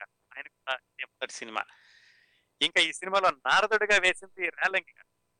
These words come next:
ఆయన అంతకుముందు చెంచులక్ష్మి సినిమాలో హాస్య నటుడిగా వేశారు. దాంట్లో ఆ, దీంతో ఆయనతోటి నారదుడి పాత్ర పోషించారు. ఈ విధంగా భీష్మ చిత్రంలో ఎన్టీ రామారావు గారు భీష్ముడైనప్పటికీ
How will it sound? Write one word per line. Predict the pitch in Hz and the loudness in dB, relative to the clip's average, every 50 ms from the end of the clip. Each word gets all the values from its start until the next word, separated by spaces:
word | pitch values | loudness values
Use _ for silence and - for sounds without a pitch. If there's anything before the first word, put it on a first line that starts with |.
| _ _ - - 117 | _ _ -6 -2 0
ఆయన | 123 127 127 | 0 0 0
అంతకుముందు | 127 123 131 131 147 156 139 - - | -2 -4 -4 -8 -8 -8 -10 -10 -10
చెంచులక్ష్మి | 180 180 - 190 185 - - - | -8 -4 0 -2 0 -2 -2 -10
సినిమాలో | - - 156 151 151 151 147 | -10 -10 -6 -2 0 2 2
హాస్య | 131 131 143 147 - 160 | 2 2 2 0 0 -4
నటుడిగా | 147 135 147 139 135 131 | -6 -4 -4 -2 0 2
వేశారు. | 120 120 120 - 117 107 127 160 - _ _ _ _ _ - - _ _ _ _ _ _ | 0 0 0 -2 -6 -8 -8 -12 -16 _ _ _ _ _ -20 -20 _ _ _ _ _ _
దాంట్లో | - 127 143 160 160 - 170 165 156 143 - | 0 0 0 0 -2 -6 -4 -2 -2 -2 -2
ఆ, | 135 131 120 | -2 -2 -4
దీంతో | 120 113 110 139 165 175 160 - - 190 180 | -4 -6 -6 -6 -6 -6 -6 -4 -2 2 2
ఆయనతోటి | 139 131 139 143 - 156 - 156 | 4 2 2 0 -2 -4 -4 -4
నారదుడి | 120 110 113 135 147 143 143 131 | -2 0 2 2 2 2 0 -2
పాత్ర | - 120 113 - - | -2 -4 -4 -4 -4
పోషించారు. | 117 - - - - 113 95 - - 104 - _ _ _ _ _ _ - _ _ _ _ _ _ _ - | -12 -12 -12 -16 -14 -14 -14 -10 -12 -12 -12 _ _ _ _ _ _ -20 _ _ _ _ _ _ _ -4
ఈ | 151 175 | 0 0
విధంగా | 175 170 165 202 214 214 208 190 170 - - - - - - - | 2 2 2 2 4 4 4 4 2 0 -8 -20 -20 -14 -6 -4
భీష్మ | 185 196 - - 185 - - | -4 -4 -2 -4 -6 -4 -4
చిత్రంలో | 170 - - 170 170 165 170 | -4 -4 -2 -2 0 2 2
ఎన్టీ | 160 131 135 156 - 185 | 4 2 2 0 0 0
రామారావు | 185 185 180 175 170 165 165 165 165 160 160 | 2 2 2 2 0 0 2 2 2 2 0
గారు | 151 151 151 147 143 | 0 0 0 0 0
భీష్ముడైనప్పటికీ | 127 127 139 135 - 139 131 131 131 127 127 123 - 131 131 - - 214 240 | -4 -12 -16 -14 -8 -4 -2 -2 0 0 -2 -6 -6 -10 -10 -8 -8 -8 -8